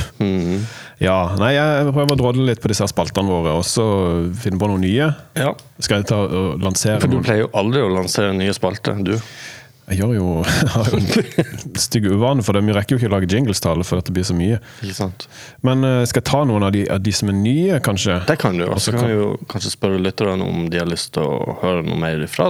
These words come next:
Speaker 1: det.
Speaker 2: Ja,
Speaker 1: Ja.
Speaker 2: lurt, lurt. Eh,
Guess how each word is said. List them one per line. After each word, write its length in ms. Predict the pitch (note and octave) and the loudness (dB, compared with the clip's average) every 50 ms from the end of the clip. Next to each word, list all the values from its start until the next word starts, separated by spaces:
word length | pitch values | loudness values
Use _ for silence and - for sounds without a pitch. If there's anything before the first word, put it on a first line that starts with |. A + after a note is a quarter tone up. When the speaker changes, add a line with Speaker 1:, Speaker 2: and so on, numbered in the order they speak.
| - - | 0 -4
Speaker 1:
det. 80 | - - - _ _ _ - _ _ _ C#3 | -10 -18 -20 _ _ _ -20 _ _ _ -2
Speaker 2:
Ja, 80 | - - - - - _ - | -2 -2 -8 -16 -16 _ -4
Speaker 1:
Ja. 140 | - D2+ | -2 -2
Speaker 2:
lurt, 220 | - - - - - - - - | -2 -6 -8 -12 -16 -18 -4 -2
lurt. 260 | G#2+ - - - - - - - - - - - - - - - | -2 -2 -2 -6 -10 -10 -6 -6 -6 -6 -6 -8 -10 -12 -2 0
Eh, 560 | C3+ C#3 C#3 C#3 C#3 C3+ C3+ C3+ C3+ C3+ C3+ | 2 2 4 2 2 2 2 2 2 0 0